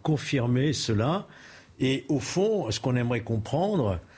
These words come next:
c'est qu'est-ce qui se passe à Lyon, quoi ? Pourquoi cette situation à l'égard de la police municipale ? Qu'est-ce qui fait qu'il y a, euh, un, un désintérêt, selon vous, de la part de,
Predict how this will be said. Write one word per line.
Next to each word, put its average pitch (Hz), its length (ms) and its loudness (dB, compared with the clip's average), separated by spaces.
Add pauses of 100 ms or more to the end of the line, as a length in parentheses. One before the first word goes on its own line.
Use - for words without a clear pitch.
(220)
c'est - 260 0
qu'est-ce - 320 -4
qui 151 160 -6
se - 80 -2
passe - 340 -4
à 113 40 0
Lyon, 98 360 -2
quoi ? 78 240 -10
Pourquoi 151 520 0
cette 110 240 0
situation 135 800 0
à 139 40 0
l'égard 113 380 2
de 107 120 -2
la 101 40 0
police 117 460 0
municipale ? 113 720 0 (360)
Qu'est-ce 170 220 2
qui 143 140 -2
fait 180 260 0
qu'il 113 340 0
y 123 80 6
a, 180 280 2 (320)
euh, 117 380 2 (180)
un, 117 400 0
un 107 40 2
désintérêt, 127 880 0
selon 113 320 0
vous, 143 420 2
de 107 80 0
la 107 80 2
part 113 280 0
de, 92 220 -2